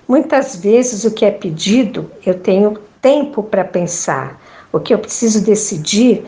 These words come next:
eu tenho tempo para pensar. Eu posso estudar a situação antes de tomar uma decisão. Aí eu vou usar a minha mente, eu vou avaliar a situação,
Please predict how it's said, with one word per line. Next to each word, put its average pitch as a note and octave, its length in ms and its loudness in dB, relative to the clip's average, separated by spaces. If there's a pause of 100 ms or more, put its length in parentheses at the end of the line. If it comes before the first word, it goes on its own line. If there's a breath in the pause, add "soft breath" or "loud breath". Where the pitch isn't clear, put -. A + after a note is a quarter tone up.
(120)
eu F3+ 120 2
tenho A#3 260 4
tempo C4 500 -2
para A3 200 -2
pensar. F3+ 720 -2 (240 loud breath)
Eu D3+ 80 0
posso F#3+ 320 -2
estudar A3 640 -2
a A3 40 0
situação G#3 1040 -2 (100)
antes C#4+ 340 2
de A3+ 140 0
tomar G3+ 460 2
uma F#3 200 0
decisão. D#3 720 -4 (400 loud breath)
Aí G#3 580 0
eu F3+ 120 2
vou F#3 200 2
usar G3 280 0
a G3+ 40 -2
minha G#3 280 2
mente, F#3+ 840 2
eu F#3 100 2
vou F#3 220 2
avaliar F#3 840 0
a F#3 40 -2
situação, F#3 1000 0